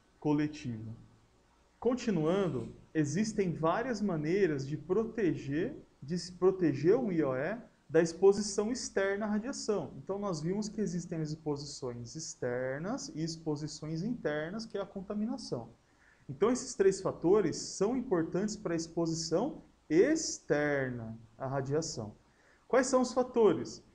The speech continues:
Nós temos o tempo, né, que faz a prevenção de acúmulo desnecessário de dose pela redução do tempo de permanência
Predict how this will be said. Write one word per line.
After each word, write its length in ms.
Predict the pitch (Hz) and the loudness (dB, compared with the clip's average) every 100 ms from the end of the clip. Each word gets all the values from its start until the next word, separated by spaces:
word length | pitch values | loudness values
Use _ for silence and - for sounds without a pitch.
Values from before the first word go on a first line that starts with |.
| _ _ - | _ _ -8
Nós 180 | 156 160 | -6 -4
temos 400 | 160 139 123 123 | 0 0 -2 -4
o 80 | 196 | -4
tempo, 840 | - 139 131 135 147 - 277 320 - _ _ _ _ _ - | -2 -2 -2 -4 -8 -4 -4 -4 -12 _ _ _ _ _ -14
né, 240 | 131 220 226 - | -10 -8 -10 -6
que 100 | 180 | -4
faz 360 | - 160 143 | 2 2 2
a 80 | 147 | 0
prevenção 1000 | - 180 180 165 151 - 151 165 262 320 | 4 6 8 4 -2 -4 0 2 2 0
de 140 | 208 | 0
acúmulo 580 | 214 - 185 175 160 151 | -2 -2 0 0 0 -2
desnecessário 720 | 139 147 143 147 - 127 123 | -4 -6 -6 -8 -6 -6 -6
de 140 | 123 147 | -6 -8
dose 540 | 139 120 123 135 208 - - _ _ - | -2 0 0 -2 -6 -8 -20 _ _ 0
pela 220 | 156 135 | 2 2
redução 840 | 120 156 220 247 208 - 160 170 | 2 4 4 2 -2 0 0 2
do 100 | 165 | 0
tempo 400 | 190 - 143 139 | -2 -2 -6 -6
de 100 | 135 | -8
permanência 840 | 131 131 131 160 135 127 135 - 196 | -6 -6 -4 -6 -6 -6 -6 -8 -10